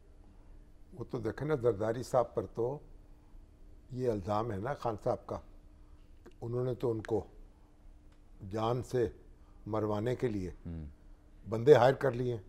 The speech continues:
Speaker 2: वो तो इल्ज़ाम उन्होंने परवेज लाई पे भी लगाया था,
Speaker 1: और
Speaker 2: पंजाब
Speaker 1: शेख
Speaker 2: का पता नहीं
Speaker 1: रशीद
Speaker 2: क्या
Speaker 1: जो
Speaker 2: सबसे
Speaker 1: है,
Speaker 2: बड़ा,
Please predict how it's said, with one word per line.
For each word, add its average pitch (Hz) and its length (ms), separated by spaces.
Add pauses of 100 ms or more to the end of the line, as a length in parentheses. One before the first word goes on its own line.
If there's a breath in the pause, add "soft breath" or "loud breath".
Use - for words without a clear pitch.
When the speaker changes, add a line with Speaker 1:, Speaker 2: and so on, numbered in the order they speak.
(640 soft breath)
Speaker 2:
वो 190 180
तो 202 120
इल्ज़ाम 170 280
उन्होंने 185 260
परवेज 180 300
लाई 190 140
पे 180 100
भी 170 100
लगाया 127 320
था, 135 140
Speaker 1:
और 139 80
Speaker 2:
पंजाब 117 280
Speaker 1:
शेख 170 100
Speaker 2:
का 131 60
पता 143 100
नहीं 120 80
Speaker 1:
रशीद 117 120
Speaker 2:
क्या 117 140
Speaker 1:
जो 180 80
Speaker 2:
सबसे 127 260
Speaker 1:
है, 160 40
Speaker 2:
बड़ा, 98 400